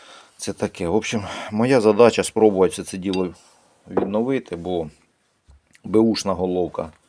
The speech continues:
в районі двох тисяч. Зрозуміло, що ніхто не знав, в якому вона стані. Нова головка від чотирьох тисяч. Немало, небагато, да, для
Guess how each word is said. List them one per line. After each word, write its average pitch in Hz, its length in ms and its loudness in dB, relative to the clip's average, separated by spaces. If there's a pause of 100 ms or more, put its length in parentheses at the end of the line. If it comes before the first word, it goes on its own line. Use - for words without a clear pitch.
(280)
в 98 80 -12
районі 95 360 -2
двох 123 240 -10
тисяч. - 580 -6 (160)
Зрозуміло, 95 600 -4
що - 140 -10 (340)
ніхто 95 240 0
не 90 120 0
знав, 85 200 2
в - 20 0
якому 85 320 -2
вона 98 180 0
стані. 120 460 0 (840)
Нова 120 300 8
головка 101 520 2
від 110 200 0
чотирьох 95 500 0
тисяч. - 520 -14 (1600)
Немало, 110 640 -2
небагато, 104 560 4
да, 92 280 0
для 85 280 -2